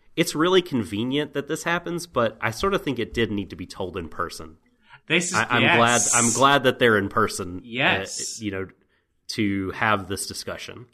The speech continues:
Speaker 2: Yes, indeed.
Speaker 1: They just run it. This is the coincidence I feel like you could get mad at because they just bump into each other.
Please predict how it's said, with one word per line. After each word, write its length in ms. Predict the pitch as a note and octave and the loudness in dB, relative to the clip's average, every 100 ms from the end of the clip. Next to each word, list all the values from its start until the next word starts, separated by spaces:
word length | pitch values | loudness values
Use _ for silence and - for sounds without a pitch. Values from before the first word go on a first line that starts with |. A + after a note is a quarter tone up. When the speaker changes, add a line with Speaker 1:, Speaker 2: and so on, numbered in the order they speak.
| _ _ | _ _
Speaker 2:
Yes, 440 | G#2 A2 A2+ - | -10 -8 -6 -8
indeed. 480 | A2+ F#2+ G#2 F#2+ F2 - - _ | -12 -10 -10 -10 -14 -20 -20 _
Speaker 1:
They 100 | - | 0
just 220 | C3+ F#3+ D3+ | 2 2 6
run 240 | D#3 E3+ | 6 6
it. 220 | - - | 2 4
This 180 | G#3+ A3+ | 4 6
is 140 | B3 | 2
the 80 | C#3+ | 2
coincidence 520 | C3+ C3 A2+ A#2 A2 A#2 | 2 4 2 0 -2 0
I 60 | |
feel 160 | G#2 A2 | 0 0
like 100 | G2+ | -2
you 100 | F2+ | -6
could 80 | F2 | -8
get 160 | G2+ | -8
mad 200 | G2 G2+ | -6 -8
at 200 | F2 F2 | -8 -10
because 320 | G#2 G#2 F#2 - | -10 -8 -8 -8
they 120 | G2 | -8
just 220 | F#2 - | -8 -8
bump 220 | G2 F#2 | -6 -4
into 180 | G2+ F#2 | -4 -6
each 240 | E2+ F2 - | -10 -16 -16
other. 320 | E2 E2 | -16 -18